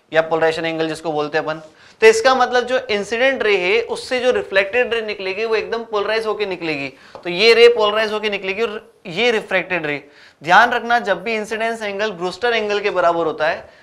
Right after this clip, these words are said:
मैंने कि पोलराइजेशन एंगल के बराबर होता है, तो रिफ्लेक्टेड और रिफ्रैक्टेड रे एक दूसरे के परपेंडिकुलर होती है, तो आपस का कोण क्या आएगा?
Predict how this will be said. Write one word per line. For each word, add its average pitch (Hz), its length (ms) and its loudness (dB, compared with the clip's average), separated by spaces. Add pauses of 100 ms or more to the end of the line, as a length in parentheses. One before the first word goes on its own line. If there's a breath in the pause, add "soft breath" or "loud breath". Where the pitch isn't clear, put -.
(220 loud breath)
मैंने 160 200 0
कि 196 100 0
पोलराइजेशन 180 460 0
एंगल 196 240 -2
के 185 80 -2
बराबर 147 340 0
होता 147 200 -2
है, 175 200 -4 (220 loud breath)
तो 202 80 -6
रिफ्लेक्टेड 190 600 0
और 240 140 2
रिफ्रैक्टेड 208 560 -2
रे 139 260 -6
एक 185 200 -2
दूसरे 196 280 -6
के 208 100 0
परपेंडिकुलर 180 560 -2
होती 165 180 -4
है, 147 40 -4
तो 151 60 4
आपस 147 240 0
का 190 100 -4
कोण 180 220 -4
क्या 185 160 0
आएगा? 180 280 -2